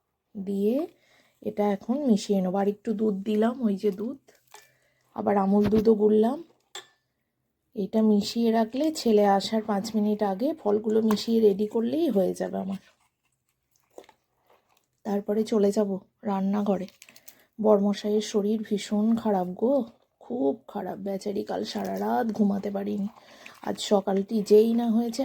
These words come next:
আবার তুমুল কাশি ভোর থেকে। হয়তো খুব জোর আধ ঘন্টা কি দশ মিনিট একটু চোখের পাতা বুজেছে। বাবা, এগুলো গুড় এত শক্ত, ঘা দিয়ে ভাঙা যাচ্ছে না তো, এরম করে ভাঙতে পারি? দু ঘন্টা আগে ভিজিয়ে রেখেছি।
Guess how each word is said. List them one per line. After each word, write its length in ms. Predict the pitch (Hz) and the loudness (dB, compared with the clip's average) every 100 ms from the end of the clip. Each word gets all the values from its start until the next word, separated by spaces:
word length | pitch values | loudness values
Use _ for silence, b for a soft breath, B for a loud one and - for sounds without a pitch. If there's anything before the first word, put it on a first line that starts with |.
| 269 | -8
আবার 460 | 208 175 190 202 202 - | -12 -6 -2 -2 -2 -4
তুমুল 320 | 180 185 190 196 | -6 -4 -4 -6
কাশি 400 | - - - 220 _ _ - | -10 -10 -12 -14 _ _ -14
ভোর 260 | 196 254 269 _ | -2 0 0 _
থেকে। 260 | 185 - - b b b b - | -8 -8 -20 b b b b -8
হয়তো 160 | 247 294 | -4 0
খুব 160 | 269 220 | 2 2
জোর 200 | 277 285 | 4 6
আধ 180 | 226 196 | 4 0
ঘন্টা 320 | 208 247 247 | -2 -2 -2
কি 140 | 254 262 | -4 0
দশ 220 | 214 202 - | 2 2 0
মিনিট 240 | 233 240 240 | -4 -2 -4
একটু 200 | 226 247 | -4 -4
চোখের 320 | 226 202 202 | -4 -4 -4
পাতা 240 | 208 196 - | -8 -6 -6
বুজেছে। 460 | 196 - - - - _ _ _ b b b b b b b b _ | -6 -6 -10 -12 -18 _ _ _ b b b b b b b b _
বাবা, 400 | 220 190 175 180 220 | 0 0 -2 -2 0
এগুলো 320 | 233 196 233 | 0 0 0
গুড় 480 | 208 202 220 277 285 | 0 0 2 2 2
এত 340 | 180 190 - - 302 | -2 -8 -12 -4 -2
শক্ত, 420 | - 208 208 _ 277 262 | -2 -6 -8 _ 2 2
ঘা 220 | 202 180 202 | 2 -4 -4
দিয়ে 220 | 196 220 226 | -2 -2 0
ভাঙা 280 | 208 214 220 | 0 0 0
যাচ্ছে 320 | 226 226 202 | -2 -2 -2
না 120 | 196 | -2
তো, 100 | 180 202 | 0 0
এরম 240 | 202 202 | 2 2
করে 160 | 202 220 | 2 2
ভাঙতে 340 | 208 196 196 233 | 2 0 0 0
পারি? 240 | 311 320 - b b b b b b b b b 196 | 0 -2 -6 b b b b b b b b b 0
দু 120 | 214 | 2
ঘন্টা 340 | 214 226 233 240 | 6 6 6 2
আগে 200 | 208 220 | 2 2
ভিজিয়ে 360 | 208 185 196 208 | 0 -2 0 2
রেখেছি। 400 | 190 190 - | 0 -4 -16